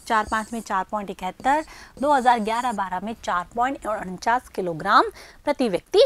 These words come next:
हुई है चावल की खपत, पहले नगरीय भारत में और अब ग्रामीण भारत में।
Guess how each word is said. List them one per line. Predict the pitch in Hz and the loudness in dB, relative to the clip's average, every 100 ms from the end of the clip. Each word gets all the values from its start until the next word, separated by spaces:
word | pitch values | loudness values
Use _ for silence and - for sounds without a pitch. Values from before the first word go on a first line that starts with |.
| 453 | 4
हुई | 190 196 | 0 0
है | 262 370 | -2 -2
चावल | - 185 175 180 | -6 -4 -4 -2
की | - 508 - | 2 0 0
खपत, | 214 - 165 - _ _ | -4 -2 -6 -8 _ _
पहले | 190 202 | -4 -4
नगरीय | 220 214 285 | -4 -2 0
भारत | 302 294 302 | 2 2 2
में | 311 349 | 0 0
और | 220 208 | 0 2
अब | 320 339 | 2 0
ग्रामीण | 165 175 165 247 466 294 | -2 -4 -2 -2 -2 -2
भारत | 220 180 190 214 | -4 -4 -6 -8
में। | 208 | -10